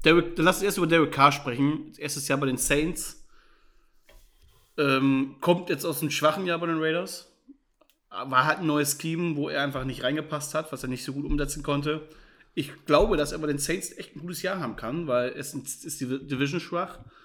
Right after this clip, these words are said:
Und er sollte di-, dieses Kurzpassspiel, was er halt kann, mit auch einer gewissen Aggressivität, das passt halt auch gut in die Offense dieser Saints.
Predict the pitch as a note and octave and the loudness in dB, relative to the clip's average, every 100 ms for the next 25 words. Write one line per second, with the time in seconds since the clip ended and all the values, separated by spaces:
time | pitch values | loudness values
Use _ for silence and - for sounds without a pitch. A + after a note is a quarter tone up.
0 | - - - - - F3 F#3+ - _ _ | -20 -20 -20 -6 2 2 2 -8 _ _
1 | _ - C#3+ C#3+ D#3+ E3+ D#3+ D3 C#3+ C#3 | _ -4 0 4 4 2 -2 -2 -4 -4
2 | C#3 - A#3+ - - C3+ C3 B2 B2 B2 | -4 -2 -2 0 -2 -4 0 0 2 0
3 | - E3 C#3+ B2 C3+ B2+ A#2+ C3+ C#3+ E3 | 2 2 2 0 -6 -6 -4 -2 -2 -4
4 | C3 C#3 C#3 B2+ A#2+ C#3 F#3 - - _ | -4 -6 -4 -4 0 0 0 -4 -20 _
5 | _ _ _ _ _ - - F3 - D#3 | _ _ _ _ _ -8 -6 -8 -6 -8
6 | - - - F3 - - D#3+ D3 D3+ - | -10 -12 -8 -8 -8 -6 -4 -4 -4 -6
7 | - C#3+ - C#3+ C3+ D#3 G2+ - - - | -4 -4 -4 -6 -4 -4 -6 -8 -12 -14